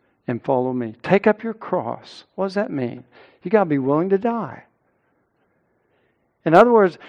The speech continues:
it, it, he's, he's confronting us with the reality that we live in a, in a world that hates Christ. And because they hate Christ, they're gonna hate us. Expect persecution,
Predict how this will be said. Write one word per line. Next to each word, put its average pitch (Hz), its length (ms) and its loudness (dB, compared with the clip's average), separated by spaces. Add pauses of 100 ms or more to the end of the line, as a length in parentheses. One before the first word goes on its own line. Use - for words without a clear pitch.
(120)
it, 196 200 8
it, 190 260 4
he's, 160 340 4
he's 175 220 4
confronting 240 720 2
us 202 200 6
with 196 140 0
the 170 100 0
reality 156 760 8
that 147 220 6
we 143 120 -2
live 196 360 8
in 226 80 2
a, 156 260 4
in 165 160 2
a 139 140 2
world 185 480 0
that 147 120 4
hates 190 840 6 (500)
Christ. 151 800 -4 (580)
And 143 120 -4
because 147 300 2
they 147 120 6
hate 139 180 4
Christ, 190 340 -4
they're 131 100 -8
gonna 135 200 -4
hate 139 200 -2
us. 151 420 -4 (520)
Expect 147 520 0
persecution, 135 960 -8